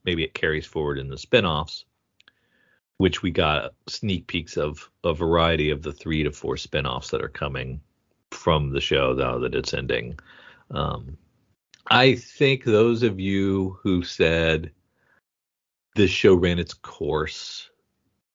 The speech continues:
several years ago, and I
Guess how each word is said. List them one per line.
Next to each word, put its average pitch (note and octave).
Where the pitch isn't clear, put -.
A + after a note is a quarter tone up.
several D#2+
years D2
ago, C2+
and C#2+
I C#2